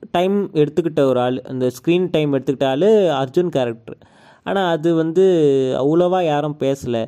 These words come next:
ரெனியை கொண்டாடுறதுல ரொம்ப பிஸியா இருக்கிறோம். இதை சொல்ல வந்த விஷயத்த, ஒரு கான்வர்சேஷன் ஸ்டார்டரா இருக்க வேண்டிய விஷயத்த நம்ம நர்ச்சர் பண்ணாத விட்ட மாதிரி ஒரு ஃபீலிங் இருக்குது. So, இதுக்குள்ள இன்னும் நிறையா இருக்குது.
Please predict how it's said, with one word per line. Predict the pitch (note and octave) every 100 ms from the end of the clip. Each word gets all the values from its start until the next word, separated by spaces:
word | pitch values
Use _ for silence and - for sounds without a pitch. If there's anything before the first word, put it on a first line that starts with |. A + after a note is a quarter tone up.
| A#2+
ரெனியை | C3+ D#3 F#3+ F3+ D#3+
கொண்டாடுறதுல | C#3+ C#3 D3 C3+ B2 B2 D3+ D3
ரொம்ப | B2+ B2+ -
பிஸியா | C3 - D#3 D3
இருக்கிறோம். | C3 A#2+ A#2+ G#2+ _ _ _ _ _
இதை | C#3+ C3+ C#3 C3+ B2+
சொல்ல | - E3 G#3
வந்த | G#3 F#3+ F3+
விஷயத்த, | D#3+ D#3+ G#3+ G#3 - F#3+ G3+ -
ஒரு | - C3+ C3+
கான்வர்சேஷன் | C#3 F3 F#3 F3+ D#3+ D#3+ D#3+
ஸ்டார்டரா | D3+ D3 E3 C#3+
இருக்க | C#3+ E3+
வேண்டிய | E3 D#3
விஷயத்த | D3 - D#3+ D#3 F#3 G#3+ _ _ _ _ _
நம்ம | D3 D#3
நர்ச்சர் | D3 D#3+ F3+ F#3+ F#3+
பண்ணாத | D#3+ E3 E3+
விட்ட | D3+ D3+ G3+
மாதிரி | G3 G3 F#3+
ஒரு | E3 C#3 -
ஃபீலிங் | D3 C#3
இருக்குது. | A#2+ G#2+ G#2+ - _ _ _ _ _ _ _
So, | - - G3+ F#3 D#3+ C#3 B2 A2+ - -
இதுக்குள்ள | - B2 B2 C#3+ E3 G3 G#3 - _
இன்னும் | - D3+ F#3 E3
நிறையா | C3 D3 D#3+ A3
இருக்குது. | G3 F3+ F#3